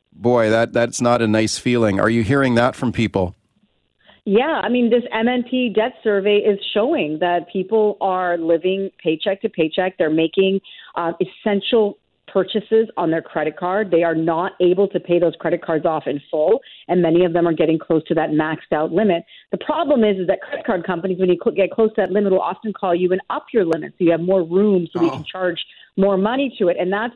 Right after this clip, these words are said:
Speaker 2: you know, a, a really bad, uh, situation, because all of a sudden that's the only resource you have to pay for the items that you need,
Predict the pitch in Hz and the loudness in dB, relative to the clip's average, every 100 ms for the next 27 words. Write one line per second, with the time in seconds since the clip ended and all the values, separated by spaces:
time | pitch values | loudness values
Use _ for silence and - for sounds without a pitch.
0 | - 220 185 175 185 165 - 170 180 226 | -8 -4 -2 -2 -4 -8 -4 -4 0 0
1 | 247 214 180 175 170 - _ _ - 175 | 2 0 -2 -2 -6 -8 _ _ -6 -4
2 | 165 170 - _ 190 - _ 185 180 - | -4 -6 -12 _ -20 -20 _ -20 -20 -20
3 | 180 _ 214 226 202 262 - 202 185 180 | -20 _ -12 -2 0 0 0 -2 -2 -2
4 | 180 190 202 202 220 202 190 - - 214 | 0 -2 -4 -4 -2 -2 -4 -10 -8 -6
5 | 220 240 - 220 220 185 214 196 196 185 | -6 -6 -2 0 0 0 -2 0 0 2
6 | 180 175 208 214 - 190 180 190 175 170 | 0 0 -6 -6 0 0 0 0 0 2
7 | 170 165 175 180 208 240 214 | 0 -2 -4 -4 -4 -4 -6